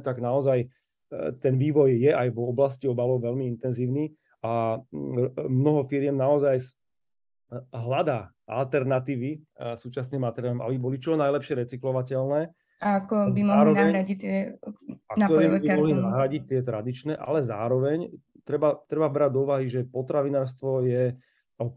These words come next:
Speaker 1: alebo balenie potravín je, má predsa svoje špecifika, bo tam aj tá hygiena, e, a trvanlivosť,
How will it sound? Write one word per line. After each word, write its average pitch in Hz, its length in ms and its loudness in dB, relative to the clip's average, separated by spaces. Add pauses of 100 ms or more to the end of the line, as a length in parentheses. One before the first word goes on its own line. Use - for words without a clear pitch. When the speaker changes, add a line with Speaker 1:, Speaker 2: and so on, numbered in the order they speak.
Speaker 1:
alebo 127 160 0
balenie 139 400 2
potravín 135 480 -2
je, 127 80 -2
má 135 160 -4
predsa 135 320 -6
svoje 127 240 -2
špecifika, 120 720 -10
bo 113 240 -8
tam 139 240 -2
aj 131 80 -2
tá 135 160 0
hygiena, 131 560 0 (400)
e, 127 80 -10
a 117 320 -6
trvanlivosť, 139 720 0